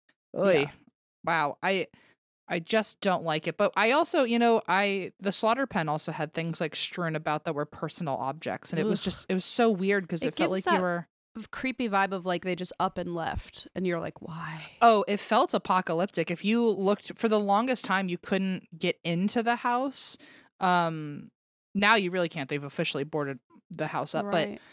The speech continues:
Speaker 2: when you look through the windows, the cabinets were still, like, still had, like, cat food from the fifties in there.
Speaker 1: Oh,
Speaker 2: It was
Speaker 1: so creepy.
Speaker 2: And, like,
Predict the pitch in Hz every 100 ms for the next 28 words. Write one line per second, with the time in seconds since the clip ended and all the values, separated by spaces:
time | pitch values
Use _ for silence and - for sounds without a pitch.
0 | - _ - 196 196 202 208 - 202 160
1 | 170 175 214 214 202 - 175 202 - 220
2 | - 202 185 156 - 202 190 165 147 -
3 | 160 - - 180 185 165 143 - 143 156
4 | 175 180 202 202 208 269 226 180 - -
5 | 220 208 - - - 277 240 - - -
6 | - 311 359 208 190 180 190